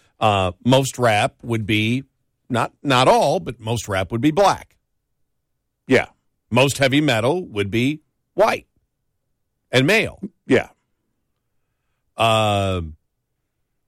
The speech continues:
Speaker 1: and so, uh, y-, you know, in ballads, you may have more of a, uh, mixture of male and female and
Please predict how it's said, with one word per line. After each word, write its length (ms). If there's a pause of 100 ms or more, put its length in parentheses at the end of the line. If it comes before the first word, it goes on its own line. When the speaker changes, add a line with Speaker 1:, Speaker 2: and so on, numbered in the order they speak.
(380)
Speaker 1:
and 300
so, 720
uh, 480 (260)
y-, 80
you 160
know, 320
in 200
ballads, 500
you 80
may 180
have 460 (180)
more 400
of 180
a, 360 (480)
uh, 200
mixture 520
of 200 (120)
male 320
and 100
female 560
and 160